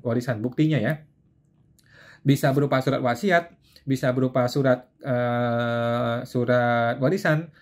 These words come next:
bisa berupa surat kesepakatan waris, bisa berupa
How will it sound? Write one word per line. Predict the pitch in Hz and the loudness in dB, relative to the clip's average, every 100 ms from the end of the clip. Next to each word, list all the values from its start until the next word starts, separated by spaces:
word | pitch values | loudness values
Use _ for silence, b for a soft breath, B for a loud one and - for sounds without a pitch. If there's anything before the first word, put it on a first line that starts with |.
| b - | b -2
bisa | 135 139 120 | -2 2 0
berupa | 117 127 123 120 | 2 -2 -2 0
surat | 135 123 | 2 2
kesepakatan | 127 - 120 120 120 | 0 -4 -4 -2 -2
waris, | 160 165 160 - b b - | 0 0 -2 -6 b b -2
bisa | 131 127 | 0 2
berupa | 123 131 127 127 120 120 117 120 | 2 0 0 0 2 2 0 -4